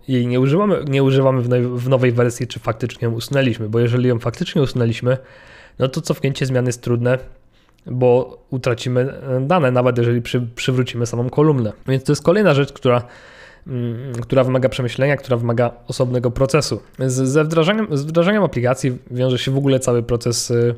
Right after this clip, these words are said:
formalności, takich jak, y, akceptacja odpowiednich osób, jak, y, y, właśnie podejmowanie decyzji, kiedy ten, jest ten moment,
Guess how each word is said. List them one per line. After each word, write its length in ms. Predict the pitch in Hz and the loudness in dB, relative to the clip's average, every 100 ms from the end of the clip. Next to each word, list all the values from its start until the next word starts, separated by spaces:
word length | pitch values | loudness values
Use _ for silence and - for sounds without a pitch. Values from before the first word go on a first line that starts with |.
| - | -6
formalności, 760 | - 143 135 135 135 135 - 135 | -2 2 2 4 2 0 -8 -6
takich 460 | 143 135 120 - | -4 -4 -4 -4
jak, 280 | 123 120 - | -2 -2 -2
y, 240 | 120 120 | 0 0
akceptacja 680 | 131 - 120 127 127 135 123 | -2 -4 -4 -2 0 2 2
odpowiednich 540 | 120 - 127 127 139 165 | 0 -4 -4 -2 -2 0
osób, 420 | 180 160 147 123 | 2 2 0 0
jak, 360 | 120 117 - 123 | -2 -2 -6 -2
y, 240 | 117 120 117 - - - - 117 | 0 0 -2 -18 -20 -20 -16 -6
y, 100 | 117 | -4
właśnie 280 | 120 127 131 | -2 -2 -4
podejmowanie 460 | 127 131 131 127 127 | 0 0 2 2 0
decyzji, 460 | 120 127 123 123 120 - - - _ _ | 0 -2 0 -2 -2 -12 -20 -20 _ _
kiedy 400 | - 139 131 131 | 0 0 2 2
ten, 340 | - - 123 131 | 0 -4 -2 0
jest 220 | 127 - | -2 -2
ten 120 | 127 | -2
moment, 400 | 123 123 120 - | 0 0 -2 -8